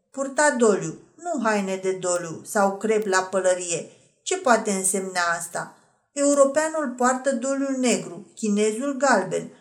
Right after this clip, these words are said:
musulmanul gri, cei vechi purtau doliu alb, maghiarii de odinioară violet, evreii îmbrăcau haine rupte,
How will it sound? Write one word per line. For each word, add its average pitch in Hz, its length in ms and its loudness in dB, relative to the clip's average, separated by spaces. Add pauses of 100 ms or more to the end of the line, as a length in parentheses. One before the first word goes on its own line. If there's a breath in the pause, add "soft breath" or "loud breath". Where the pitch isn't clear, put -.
(160 soft breath)
musulmanul 240 840 0
gri, 220 500 -6 (600)
cei 269 320 2
vechi 294 340 -2
purtau 277 480 2
doliu 277 340 0
alb, 170 280 4 (180)
maghiarii 226 580 4
de 247 120 2
odinioară 214 760 4 (100)
violet, 254 480 4 (260 soft breath)
evreii 214 600 4
îmbrăcau 254 540 2
haine 269 320 2
rupte, - 500 -2